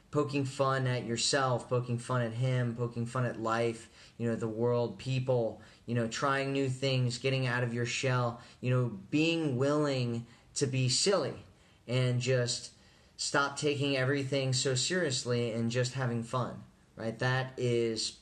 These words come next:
playfulness. And playfulness is very, very beautiful. And the cool thing about not just playfulness, but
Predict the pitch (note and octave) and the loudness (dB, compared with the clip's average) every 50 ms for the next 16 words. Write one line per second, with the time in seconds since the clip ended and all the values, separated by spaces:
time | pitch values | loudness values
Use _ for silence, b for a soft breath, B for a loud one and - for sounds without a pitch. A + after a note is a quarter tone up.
0 | - - - D3+ D#3 D3+ C3 B2 A#2+ A2 G2+ - - - - - B B B B | -10 -2 0 2 2 2 0 -2 -4 -4 -4 -6 -10 -12 -14 -16 B B B B
1 | B - A2+ A2+ - B2+ C3+ C#3 C#3 B2+ C3 C#3 C3 B2+ B2 A#2 - A#2 A2 G#2 | B -8 -8 -6 -2 0 2 2 2 0 -2 0 0 2 2 0 0 -2 -4 -4
2 | G2 A2+ B2 B2 B2 B2 A#2+ A2 A2 A#2 A2+ G#2+ F#2+ F#2+ G2+ G2+ G2+ G2+ - - | -2 0 0 2 2 2 0 0 0 0 0 -2 -2 -4 -6 -6 -6 -6 -8 -10
3 | F#2 F2+ D2+ - - - - B B B B B B B B B - A#2 A#2+ A#2+ | -10 -10 -10 -14 -16 -20 -20 B B B B B B B B B -4 -2 0 0
4 | A#2+ A#2+ A#2 A2+ A#2 C3 B2+ - G3+ A3+ A3 - - G#3+ G3+ D#3 E3+ D#3+ C3+ B2+ | 0 -2 -4 -2 -2 -4 0 2 2 2 2 2 0 2 2 2 2 0 0 2
5 | C3+ C3+ C3 C3 B2+ B2+ B2 - - - B B B B B - D#3 D#3+ D#3 C3+ | 2 2 2 2 2 0 0 -2 -6 -12 B B B B B 0 0 0 2 2
6 | B2+ D3 C3 - - - - - - - - _ _ _ - b b b b b | 0 0 0 0 -2 -6 -14 -20 -20 -20 -20 _ _ _ -20 b b b b b
7 | b b b _ _ - - - - - - C3+ C#3+ C#3+ C#3+ B2+ - C3 B2+ A#2+ | b b b _ _ -20 -20 -20 -20 -10 0 2 2 2 2 0 0 0 0 0
8 | A#2 A2+ A2 A2 - - - B2 A#2+ A#2 A2 - | 0 0 -2 -4 -4 -2 0 2 2 2 0 -2